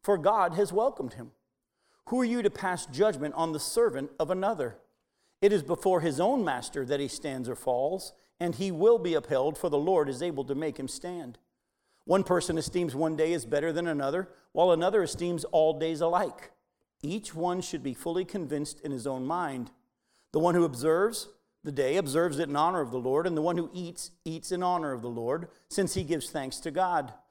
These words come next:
While the one who abstains, abstains in honor of the Lord and gives thanks to God. For none of us lives to himself, and none of us dies to himself. For if we live, we live to the Lord. And if we die, we die to the Lord. So then, whether we live or whether we die, we are the Lord's.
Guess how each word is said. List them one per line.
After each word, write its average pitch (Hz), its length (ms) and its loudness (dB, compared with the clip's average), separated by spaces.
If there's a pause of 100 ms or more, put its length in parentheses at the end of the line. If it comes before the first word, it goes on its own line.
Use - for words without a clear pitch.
(180)
While 180 160 8
the 180 80 4
one 202 220 4
who 180 100 4
abstains, 175 680 -4
abstains 180 560 -2
in 170 120 0
honor 165 260 2
of 147 100 -2
the 147 60 0
Lord 143 340 2
and 156 120 0
gives 175 180 2
thanks 160 300 -4
to 185 100 -8
God. 175 340 2 (240)
For 208 140 8
none 233 200 4
of 294 60 4
us 247 140 2
lives 214 240 0
to 220 100 -2
himself, 151 440 0
and 196 100 0
none 185 120 0
of 180 100 -2
us 147 100 0
dies 185 320 2
to 180 100 -4
himself. 151 440 2
For 180 100 2
if 127 80 -2
we 156 120 2
live, 208 320 4 (260)
we 180 120 4
live 175 260 2
to 190 80 -6
the 180 100 0
Lord. 185 320 4
And 156 100 0
if 156 140 -4
we 160 100 -2
die, 160 320 4
we 196 180 -2
die 180 280 4
to 208 60 4
the 156 80 -2
Lord. 135 320 0 (220)
So 233 320 4
then, 160 220 0
whether 190 220 4
we 170 140 2
live 190 260 2
or 185 40 4
whether 165 240 4
we 151 180 0
die, 170 360 4
we 180 240 0
are 196 80 6
the 170 80 0
Lord's. 214 500 2